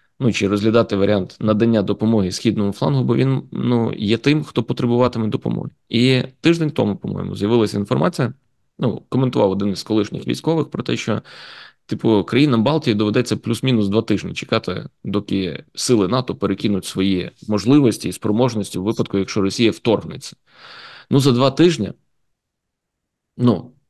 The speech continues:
при співвідношенні армії і спроможностей, безперечно, рішучих країн Балтії і Російської Федерації, там не факт, що буде, типу, сильно,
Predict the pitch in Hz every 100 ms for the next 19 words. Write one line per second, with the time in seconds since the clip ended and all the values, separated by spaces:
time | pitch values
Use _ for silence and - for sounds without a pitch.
0 | _ _ _ - 143 139 - 131 131 123
1 | 139 120 - 90 85 - _ _ _ _
2 | _ _ _ - 117 110 113 107 - 95
3 | - 113 110 95 92 - 95 90 - _
4 | _ _ _ _ 107 104 - 123 117 -
5 | 101 101 117 107 95 - - - - -
6 | - - 110 107 98 104 98 98 98 101
7 | 101 - 107 127 131 175 170 143 127 139
8 | 143 120 139 127 - 101 113 107 - 98
9 | 95 - 107 98 90